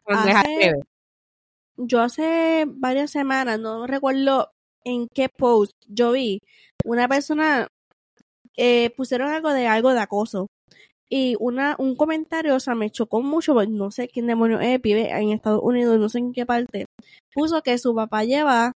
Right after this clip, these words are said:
Speaker 2: años, más de qui-, quizás veinte años viviendo en cierta, en su casa, y su vecina, o sea, mujer, este, el papá vive solo,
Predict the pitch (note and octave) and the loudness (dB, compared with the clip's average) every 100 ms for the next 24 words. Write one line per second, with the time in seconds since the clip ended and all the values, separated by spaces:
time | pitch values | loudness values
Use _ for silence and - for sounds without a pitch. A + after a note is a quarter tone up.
0 | _ _ _ _ _ _ _ _ - - | _ _ _ _ _ _ _ _ -20 -20
1 | - - C#4+ D4 B3 G#3 A3+ A#3+ B3 C#4+ | -8 -2 -2 0 -2 -2 -4 -6 -4 -6
2 | - _ _ _ _ _ B3 A#3+ - B3+ | -6 _ _ _ _ _ -8 -8 -10 -12
3 | C4 B3+ C4+ C#4+ G#3 B3 C#4 D4+ C#4+ C#4+ | -6 -4 -4 -6 -4 -2 -2 -2 -4 -4
4 | A#3 G3+ A3 - G#3+ A3 G#3 A3 A#3+ C4 | -4 -6 -6 -10 -4 -2 -2 -2 -4 -2
5 | B3+ B3+ C4+ - A#3 A#3+ B3+ C#4 B3 A3 | -4 -4 -6 -4 -6 -4 -2 -4 -4 -10
6 | - _ _ _ _ C4 B3+ C#4+ C#4+ D4 | -12 _ _ _ _ -4 -2 0 2 0
7 | - C#4 B3 G3+ F#3 G#3+ - F3+ A3 G#3 | 0 2 2 2 0 -4 -4 -2 0 2
8 | G3+ G#3 A3+ F#3+ F#3 - _ _ _ _ | 2 2 0 0 -4 -10 _ _ _ _
9 | - A#3+ - A3+ A3+ G#3+ A3 B3 C4+ A#3+ | -2 0 0 0 2 2 4 2 2 0
10 | A3+ | -2